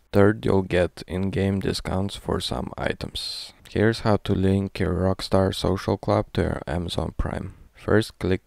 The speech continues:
Claim Now and sign up for Amazon Prime or log in into your Amazon account. Second, click the link account to use loot button. You will be brought to the Rockstar Social Club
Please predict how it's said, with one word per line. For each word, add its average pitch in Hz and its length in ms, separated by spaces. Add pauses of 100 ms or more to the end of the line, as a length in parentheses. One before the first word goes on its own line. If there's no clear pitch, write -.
(120)
Claim 90 360
Now 98 320
and 98 180
sign 90 260
up 92 140
for - 240
Amazon 90 420
Prime 98 400
or 87 180
log 92 300
in 92 160
into 92 260
your 80 240
Amazon 92 420
account. 90 520 (300)
Second, 113 500
click 95 320
the 78 120
link 90 300
account 92 420
to - 100
use 92 460 (220)
loot 90 320
button. 71 400 (500)
You 104 240
will 113 200
be 98 220
brought 92 400
to 92 120
the 85 160
Rockstar 87 640
Social 90 440
Club 104 400